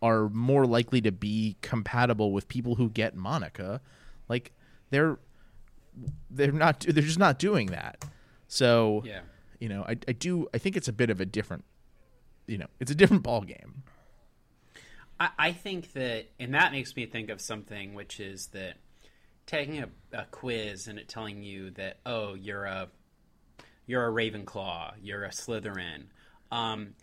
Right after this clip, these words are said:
Speaker 2: I think in some ways, if you, if someone asks you,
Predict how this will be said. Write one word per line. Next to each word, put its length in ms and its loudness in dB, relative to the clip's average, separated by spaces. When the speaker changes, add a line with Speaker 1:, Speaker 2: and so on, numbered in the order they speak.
Speaker 2:
I 80 -2
think 140 -6
in 80 -6
some 180 -6
ways, 360 -6
if 220 -10
you, 320 -2
if 80 -16
someone 340 -6
asks 480 -4
you, 360 -16